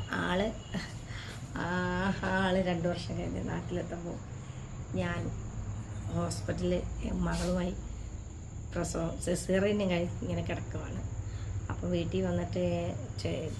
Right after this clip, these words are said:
എൻ്റെ നാത്തൂൻ്റെ വീട്ടിലൊക്കെ വന്ന് ചോദിച്ചു, എന്നെ ചോദിച്ചപ്പോൾ അങ്ങനെ പറഞ്ഞതുപോലെ എൻ്റെ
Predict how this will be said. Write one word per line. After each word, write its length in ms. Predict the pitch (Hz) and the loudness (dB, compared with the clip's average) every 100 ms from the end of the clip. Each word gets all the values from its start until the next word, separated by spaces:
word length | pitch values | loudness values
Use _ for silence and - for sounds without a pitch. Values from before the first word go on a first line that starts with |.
| - - 170 | -4 -2 0
എൻ്റെ 140 | 160 175 | 2 2
നാത്തൂൻ്റെ 280 | 170 170 170 | 2 0 0
വീട്ടിലൊക്കെ 280 | 170 170 165 | 0 0 0
വന്ന് 120 | 165 160 | 0 -2
ചോദിച്ചു, 300 | 165 165 160 156 - - - - - - 190 165 175 | -2 -2 -4 -6 -8 -8 -8 -8 -8 -8 -4 -2 0
എന്നെ 180 | 175 180 | 0 0
ചോദിച്ചപ്പോൾ 420 | 175 160 - - - - - - - - - - - - 165 | 0 -2 -4 -6 -8 -8 -10 -10 -10 -10 -10 -10 -10 -8 -4
അങ്ങനെ 240 | 165 170 170 - - 175 | -2 -2 -2 -6 -6 -4
പറഞ്ഞതുപോലെ 500 | 170 170 170 165 165 | -4 -2 -2 0 -2
എൻ്റെ 120 | 165 | -2